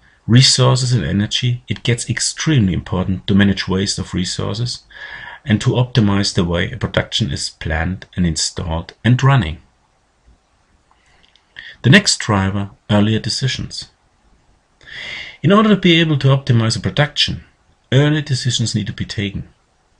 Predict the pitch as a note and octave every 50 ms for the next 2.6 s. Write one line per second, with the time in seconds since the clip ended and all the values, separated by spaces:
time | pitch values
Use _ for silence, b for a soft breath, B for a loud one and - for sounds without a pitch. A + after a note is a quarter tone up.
0 | _ _ _ B B B B B B B - A2 A2+ B2 B2+ D#3 - - - -
1 | - E3 E3+ G#3 A#3+ A3+ G3 A#2+ - - E2+ - - - E2+ D#2 D2+ - - -
2 | F#2 F#2 F2 G#2 B2 C3 A#2 - - - - -